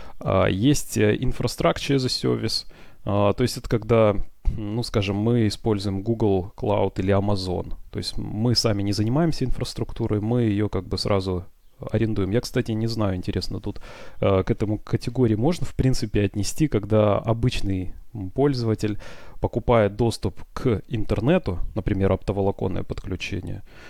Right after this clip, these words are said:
и, в принципе, он же пользуется инфраструктурой, то есть он, у него появляется эта инфраструктура, он про нее ничего не знает, но он пользуется ей как сервисом. Я не уверен, что это можно такую аналогию провести, но очень похоже. И есть платформы как сервис, например, вот Kubernetes.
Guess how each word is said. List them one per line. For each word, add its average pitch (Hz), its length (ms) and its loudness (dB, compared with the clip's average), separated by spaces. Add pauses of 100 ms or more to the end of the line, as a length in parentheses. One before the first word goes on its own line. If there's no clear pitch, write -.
(280)
и, 101 580 2
в - 60 -14
принципе, 113 400 2
он 95 120 0
же 104 100 0
пользуется 101 500 -2
инфраструктурой, 117 920 0
то 95 120 -4
есть - 220 -8
он, 98 260 0
у 101 120 -2
него 104 200 0
появляется 95 460 0
эта 98 120 -4
инфраструктура, - 640 -2
он 117 220 2
про 107 140 2
нее 110 120 0
ничего 107 380 -4
не 110 120 -2
знает, 143 380 2
но 107 160 0
он 147 140 2
пользуется 117 500 -2
ей 98 160 0
как - 160 -2
сервисом. - 500 -4 (140)
Я 113 200 2
не 120 80 0
уверен, 101 340 0
что - 320 -6
это 95 240 -10
можно 95 340 -6
такую - 260 -6
аналогию 104 340 -4
провести, 113 360 -6
но 117 140 -4
очень 113 240 -6
похоже. - 360 -6 (540)
И 151 80 2
есть 147 360 4
платформы 117 560 0
как - 180 -2
сервис, 95 380 -2
например, 113 460 2
вот 98 180 -2
Kubernetes. 101 720 -2